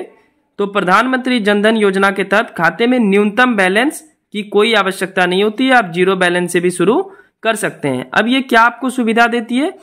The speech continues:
तो दो लाख से अधिक दुर्घटना बीमा, इसके अलावा दस हजार रुपये तक ओवरड्राफ्ट की भी सुविधा आपको इसमें प्रदान की जाती है। तो ऊपर वाला फैक्ट्स करंट अफेयर्स की दृष्टि से, नीचे वाला स्टैटिक्स की दृष्टि से, ठीक है। तो ये दोनों फैक्ट्स जब आप पढ़ेंगे तो आपका करंट अफेयर्स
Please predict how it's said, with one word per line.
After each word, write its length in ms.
तो 80
दो 240
लाख 240
से 160
अधिक 280
दुर्घटना 460
बीमा, 440
इसके 260
अलावा 540
दस 360
हजार 220
रुपये 260
तक 240
ओवरड्राफ्ट 600
की 60
भी 80
सुविधा 380
आपको 260
इसमें 260
प्रदान 360
की 120
जाती 380
है। 260
तो 100
ऊपर 260
वाला 220
फैक्ट्स 340
करंट 320
अफेयर्स 300
की 100
दृष्टि 340
से, 160
नीचे 340
वाला 360
स्टैटिक्स 480
की 120
दृष्टि 380
से, 140
ठीक 200
है। 240
तो 60
ये 160
दोनों 280
फैक्ट्स 360
जब 200
आप 240
पढ़ेंगे 400
तो 360
आपका 320
करंट 420
अफेयर्स 460